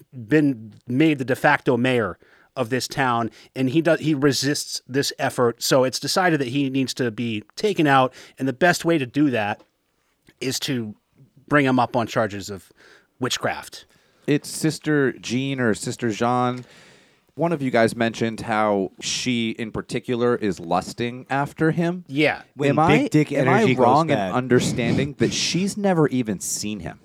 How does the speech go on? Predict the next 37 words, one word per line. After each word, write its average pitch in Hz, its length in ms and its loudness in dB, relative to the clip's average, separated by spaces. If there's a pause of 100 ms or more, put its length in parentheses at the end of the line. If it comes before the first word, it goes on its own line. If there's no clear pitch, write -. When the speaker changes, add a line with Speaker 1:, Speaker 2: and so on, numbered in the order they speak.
(160)
Speaker 1:
No, 156 280 2
she, 156 300 -4
no, 143 360 4
I 117 80 2
think 170 220 0 (400)
she 165 260 -6
gl- 117 320 -10
Speaker 2:
So 139 280 4
Speaker 3:
Said 151 100 -6
at 120 80 -8
the 135 80 -4
Speaker 2:
sh- 135 80 2
Speaker 3:
end. 123 260 0
Speaker 2:
she 175 220 2
is 185 100 4
in 127 280 -2
love 127 340 6
with 107 160 0
the 113 180 -2
idea 107 640 0
Speaker 3:
He 87 80 -2
Speaker 2:
of 92 60 0
Speaker 3:
says 104 220 -2
that. 80 180 -4
Speaker 2:
him. 113 220 -12
Speaker 1:
Right, 139 280 2 (320)
right. 113 380 -6 (180)
Speaker 2:
And 123 160 -2
then 127 160 -4
discovers 113 880 -2
that 107 340 0
he 113 220 -4
has 95 220 -2
gone 107 260 0
and 95 100 -6
secretly 113 500 -4
married 98 480 0